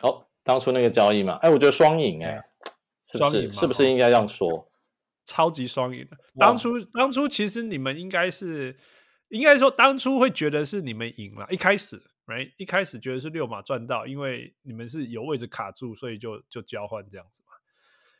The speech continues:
Speaker 2: 那，那对国王来讲，我就会说：“天哪，终于有一个明星想要留下来。”哎，我不要说明星，有一个球员想要把，把，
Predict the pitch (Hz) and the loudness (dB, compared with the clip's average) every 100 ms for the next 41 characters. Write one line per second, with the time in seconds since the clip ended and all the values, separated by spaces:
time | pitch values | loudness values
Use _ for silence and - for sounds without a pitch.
0 | _ _ _ 135 127 120 110 - 160 135 | _ _ _ -8 -6 -6 -8 -14 -8 -6
1 | 135 175 135 156 160 131 143 110 120 143 | -4 -4 -2 -2 0 0 -4 -8 -10 -8
2 | 147 135 139 156 - 175 165 147 131 175 | -8 -8 -10 -10 -8 -8 -6 -6 -6 -6
3 | 165 123 151 147 135 135 156 131 127 127 | -4 -6 -6 -8 -8 -10 -10 -8 -6 -6
4 | 120 - 123 113 117 101 110 107 98 92 | -8 -8 -8 -8 -12 -10 -12 -12 -16 -18
5 | 92 _ - 123 151 - 143 139 131 - | -20 _ -12 -8 -6 -4 -4 -4 -6 -6
6 | 113 143 143 107 104 _ _ - 113 | -4 -4 -4 -8 -10 _ _ -10 -10